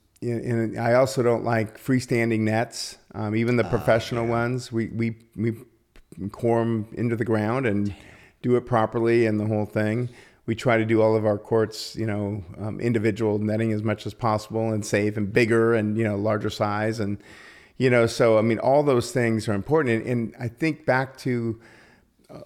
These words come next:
Speaker 1: all these people rushing to market, you know, these facilities, um, is that they're just taking the, what was it, Field of Dreams, you know, "Build it and they will come"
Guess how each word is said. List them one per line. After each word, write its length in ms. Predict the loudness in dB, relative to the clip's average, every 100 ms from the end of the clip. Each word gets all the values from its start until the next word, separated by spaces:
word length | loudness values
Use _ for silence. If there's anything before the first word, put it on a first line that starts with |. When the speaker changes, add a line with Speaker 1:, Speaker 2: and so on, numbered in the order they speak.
| 0
Speaker 1:
all 140 | 0
these 120 | 0
people 260 | -2 -4 0
rushing 360 | 2 0 0 -2
to 60 |
market, 580 | 0 0 0 2 0 0 -10
you 280 | -10 -6 -6
know, 80 | -8
these 200 | -10 -10
facilities, 1040 | -8 -8 -2 2 2 2 0 -2 -6 -12 -16 -18 -14
um, 560 | -8 -4 -2 -2 -4 -8
is 240 | -10 -8
that 260 | -4 -4 -2
they're 140 | -2
just 480 | -2 -4 -6 -6 -8 _ _ _ _ _ _ _ _ _ _ _
taking 440 | 0 0 2 0 2
the, 240 | 2 0
what 120 | -2
was 120 | -4
it, 100 | -8
Field 260 | -4 -2 -2
of 60 | -2
Dreams, 380 | -2 -2 -2
you 80 | -4
know, 60 | -2
"Build 280 | 2 2 2
it 100 | 0
and 100 | 0
they 100 | 2
will 160 | 0
come" 440 | 0 0 0 -2